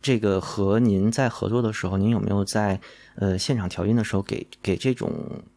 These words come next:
有一些设备上或者说技术上面补足这个差-，呃，不能叫差距吧，就是把它稍微修正一点，或者是，呃，效果再做得好一点，有没有这种操作？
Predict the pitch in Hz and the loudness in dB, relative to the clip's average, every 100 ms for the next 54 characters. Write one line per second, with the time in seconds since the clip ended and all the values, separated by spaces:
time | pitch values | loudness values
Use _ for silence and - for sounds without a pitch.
0 | _ - 104 98 - 120 127 - _ _ | _ -2 -2 0 0 2 2 -2 _ _
1 | _ _ - - - 208 101 - 92 - | _ _ -6 -4 0 2 0 0 -4 0
2 | 110 101 117 175 123 107 101 98 - 104 | 0 0 0 -2 -2 0 -2 -2 -2 -4
3 | 101 104 104 139 117 101 - - - - | -2 -2 0 2 2 -2 -4 -20 -20 -20
4 | _ - - 120 - 110 98 98 - - | _ -8 -4 -2 0 2 2 0 -2 0
5 | 120 135 120 - 139 - 110 - 110 104 | 0 0 -4 -2 -2 -2 -4 -4 -4 -2
6 | - - - _ - 95 113 120 - _ | -4 -6 -20 _ -6 0 2 2 -2 _
7 | _ _ - 127 131 123 143 151 131 104 | _ _ -2 2 2 2 2 4 2 2
8 | - - - 104 - - - 101 98 - | -2 -6 -4 -2 -2 -6 -2 0 -2 -6
9 | - - 98 92 - 135 107 - - 107 | -20 -4 0 0 2 0 0 -4 -6 -4
10 | 98 95 - 120 101 - - 101 104 - | -4 -6 -2 0 0 -4 -4 -4 -4 -6
11 | _ _ _ _ - 101 104 117 143 110 | _ _ _ _ -4 2 4 4 0 -4
12 | 95 - 95 98 - | -8 -6 -6 -6 -8